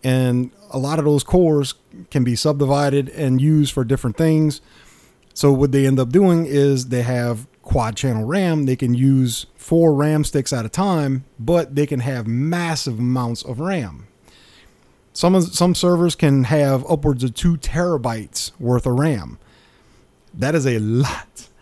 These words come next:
Most people don't have two terabyte hard drives,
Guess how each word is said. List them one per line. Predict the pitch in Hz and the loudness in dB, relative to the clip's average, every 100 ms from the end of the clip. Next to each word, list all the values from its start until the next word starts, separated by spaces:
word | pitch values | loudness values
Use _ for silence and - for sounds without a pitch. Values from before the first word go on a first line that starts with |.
| - - - _ - | -20 -20 -20 _ -2
Most | 180 269 | 2 4
people | 285 233 | 6 6
don't | 196 180 | 6 4
have | 180 170 | 4 0
two | - | 0
terabyte | 185 - 165 139 127 | 0 2 2 2 -2
hard | 107 - 156 147 110 | -4 -4 0 0 0
drives, | 110 85 - - | -6 -8 -12 -16